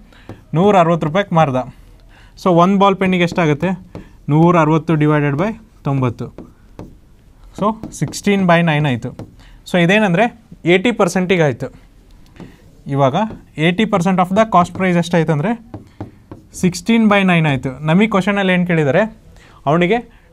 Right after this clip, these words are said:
ಟ್ವೆಂಟಿ ಪರ್ಸೆಂಟ್ ಪ್ರಾಫಿಟ್ ಆಗಬೇಕು. ಹಾಗಾಗಿ ಏನಾಗುತ್ತೆ ಅಂದ್ರೆ ಇದು ಒನ್ ಟ್ವೆಂಟಿ ಪರ್ಸೆಂಟಿಗೆ ಕಂಡುಹಿಡಿಬೇಕು.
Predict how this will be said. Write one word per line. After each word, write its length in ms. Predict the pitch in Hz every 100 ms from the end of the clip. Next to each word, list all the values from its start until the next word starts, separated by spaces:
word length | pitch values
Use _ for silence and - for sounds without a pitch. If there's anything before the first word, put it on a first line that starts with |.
| -
ಟ್ವೆಂಟಿ 240 | 170 196 233
ಪರ್ಸೆಂಟ್ 260 | 220 233 214
ಪ್ರಾಫಿಟ್ 320 | 185 180 220 190
ಆಗಬೇಕು. 280 | 170 151 139 127
ಹಾಗಾಗಿ 260 | 175 180 190 190
ಏನಾಗುತ್ತೆ 280 | 185 170 156
ಅಂದ್ರೆ 140 | 139
ಇದು 80 | 202 220 - - - 143
ಒನ್ 80 | 170 202
ಟ್ವೆಂಟಿ 200 | 202 214 196
ಪರ್ಸೆಂಟಿಗೆ 380 | 180 175 220 185
ಕಂಡುಹಿಡಿಬೇಕು. 520 | 170 160 147 139